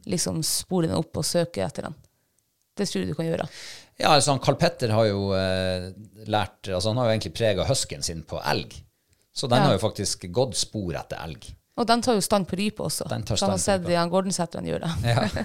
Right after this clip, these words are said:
Speaker 2: <laughs> Og så var det vel en fjerdedel irsksetter i den også, kanskje.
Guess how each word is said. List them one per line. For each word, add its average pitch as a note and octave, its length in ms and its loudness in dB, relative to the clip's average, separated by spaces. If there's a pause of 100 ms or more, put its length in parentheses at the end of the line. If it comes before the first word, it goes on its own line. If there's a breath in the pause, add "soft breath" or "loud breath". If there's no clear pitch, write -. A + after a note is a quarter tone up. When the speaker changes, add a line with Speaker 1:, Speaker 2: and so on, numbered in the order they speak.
(160)
Speaker 2:
<laughs> - 400 -4
Og A2 80 0
så G#2 80 -2
var G2+ 120 6
det E2+ 100 2
vel D#2 100 -4
en - 80 -6
fjerdedel E2 400 -4
irsksetter - 400 -6
i - 80 -4
den - 80 -6
også, - 160 -6
kanskje. - 720 -8